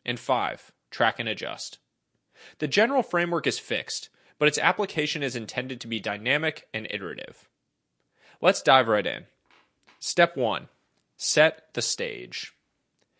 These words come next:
In the first step, you'll establish the categories that you'll be building goals around. For me, it's three: personal, professional, health.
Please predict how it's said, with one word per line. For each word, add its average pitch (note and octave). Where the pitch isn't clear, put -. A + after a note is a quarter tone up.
In E3+
the G#3
first D4
step, B2
you'll D#3+
establish G3+
the D#3
categories G2+
that B2+
you'll C#3
be C#3
building B2+
goals C3+
around. A1
For F#3
me, B3
it's F#3
three: A#2
personal, F#3+
professional, C3
health. -